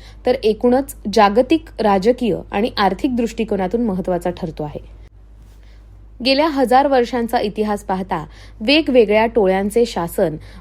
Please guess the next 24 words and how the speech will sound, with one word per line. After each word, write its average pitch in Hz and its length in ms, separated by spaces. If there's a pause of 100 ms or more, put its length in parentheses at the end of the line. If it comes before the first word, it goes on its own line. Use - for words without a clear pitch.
बलुचिस्तानच्या 254 920
वेगवेगळ्या 240 640
भागावर 208 420
राहिलेले 175 480
होते. 156 260 (460)
म्हणजेच 226 400
राजकीयदृष्ट्या 220 880
बलुचिस्तान 214 680
कधीच 233 580
एकत्रित 220 540
असा 202 220
प्रदेश 190 420
राहिलेला 170 420
नाही. 151 240 (1120)
ब्रिटिश 269 400
भारताच्या 226 520
काळात 185 400 (360)
बलुचिस्तान 269 600
हा 269 140
स्वतंत्र 254 520
कलातया 262 640
संस्थानाचा 196 600
भाग 185 240
होता. - 200